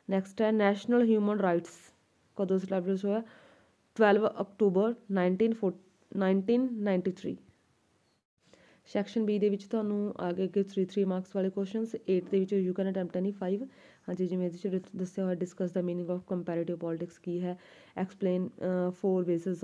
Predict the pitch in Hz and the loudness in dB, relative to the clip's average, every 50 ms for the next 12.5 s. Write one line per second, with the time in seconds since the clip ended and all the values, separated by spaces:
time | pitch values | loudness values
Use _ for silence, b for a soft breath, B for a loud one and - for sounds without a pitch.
0 | 180 180 175 - - _ - 175 175 170 - 196 190 196 202 180 - 190 180 180 | -2 -2 -4 -6 -8 _ -4 -2 -2 0 0 0 0 0 -2 -2 0 -2 -2 -2
1 | 170 170 175 - 190 175 165 165 165 - 185 175 - 180 170 160 180 180 185 - | -2 -4 -4 -4 -4 -4 -4 -4 -4 -4 -6 -4 -2 -4 -4 -4 -4 -6 -6 -10
2 | - - - 190 190 - 202 202 B B B B B B B B _ 190 185 180 | -12 -10 -10 -8 -6 -6 -8 -8 B B B B B B B B _ -4 -2 -2
3 | 180 180 190 185 196 196 180 165 175 175 175 180 175 180 175 175 190 185 185 - | -2 -2 -4 -4 -2 -2 -2 -2 -4 -4 -4 -4 -4 -4 -4 -4 -4 -6 -6 -8
4 | 185 165 180 180 170 180 165 170 170 175 180 180 175 190 175 160 170 175 170 165 | -8 -6 -4 -4 -4 -4 -4 -4 -4 -2 -2 -2 -2 -2 -2 -2 -2 -2 -2 0
5 | 170 165 165 165 165 - 190 180 170 - - - - - _ - 185 175 - - | 0 0 0 0 -2 -4 -4 -4 -4 -4 -8 -20 -20 -16 _ -6 -4 -4 -2 -2
6 | 170 170 165 165 170 165 165 170 165 160 160 165 170 180 170 185 180 180 180 175 | -2 -2 -2 -2 -2 -2 -2 -2 0 0 0 0 -2 -2 0 2 2 2 2 0
7 | b b b b - 190 185 180 175 - 190 175 175 - - 202 180 175 175 175 | b b b b -6 -4 -2 -2 -2 -2 -4 -4 -6 -6 -4 -2 -2 -2 -2 -4
8 | 180 185 180 175 175 175 B B B _ _ _ - 190 180 185 - - 190 175 | -2 0 0 0 0 -2 B B B _ _ _ -2 0 0 -2 0 0 2 2
9 | 165 165 165 165 156 156 170 180 180 - 214 208 190 190 185 185 185 170 165 - | 2 0 -4 -6 -4 -2 -2 -2 -2 -2 -2 -2 0 0 2 2 0 -2 -2 -6
10 | - 190 190 180 175 175 - 180 165 165 165 165 170 175 175 170 170 175 170 180 | -4 -2 -2 -2 -2 -2 -4 -4 -2 -2 -4 -6 -4 -2 0 0 0 0 -2 -4
11 | - - - - - - _ 180 180 175 170 170 170 175 180 175 - - 202 180 | -10 -18 -20 -20 -20 -12 _ -4 -2 -2 0 0 0 0 -2 -4 -2 0 2 4
12 | 175 170 170 165 - 190 185 180 175 - | 4 4 4 2 2 2 4 4 4 4